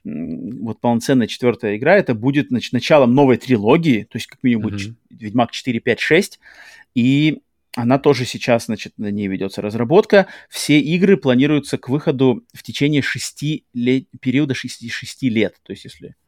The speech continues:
Speaker 2: Ну, это очень быстро, на самом
Speaker 1: Пос-,
Speaker 2: деле.
Speaker 1: после
Speaker 2: Это
Speaker 1: первой
Speaker 2: очень
Speaker 1: части, это
Speaker 2: быстро.
Speaker 1: очень быстро, да. А, не знаю, куда. И какая-то ещё у них игра по Ведьмаку, и ещё какой-то спин-офф, над которым работает студия, значит, какая студия? А,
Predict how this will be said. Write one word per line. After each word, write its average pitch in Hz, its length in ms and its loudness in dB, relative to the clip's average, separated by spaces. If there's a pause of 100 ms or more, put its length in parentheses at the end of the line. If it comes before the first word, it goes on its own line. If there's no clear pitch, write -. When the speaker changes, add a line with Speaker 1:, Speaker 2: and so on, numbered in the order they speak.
(400)
Speaker 2:
Ну, 104 100 -16
это 95 80 -10
очень 98 260 -8
быстро, 104 260 -10
на 101 60 -8
самом 117 240 -8
Speaker 1:
Пос-, - 20 -8
Speaker 2:
деле. 101 160 -14
Speaker 1:
после 117 220 -4
Speaker 2:
Это - 80 -12
Speaker 1:
первой 113 180 0
Speaker 2:
очень 110 160 -8
Speaker 1:
части, 107 80 -10
это 101 80 -8
Speaker 2:
быстро. - 160 -14
Speaker 1:
очень - 180 -18
быстро, 104 280 -14
да. 90 140 -8 (440)
А, 110 360 0
не 113 120 -6
знаю, 110 320 -6
куда. 131 480 2
И 185 180 2
какая-то 175 440 2
ещё 151 200 -2
у 160 40 0
них 143 160 -6
игра 139 180 4
по 143 100 -4
Ведьмаку, 123 500 2
и 147 100 -6
ещё 120 260 -2
какой-то 131 300 -6
спин-офф, 123 720 0 (500)
над 113 160 -8
которым 127 400 2
работает 123 520 2
студия, 143 540 0
значит, 104 320 -8
какая - 240 -10
студия? 143 360 -8 (520)
А, 104 800 -8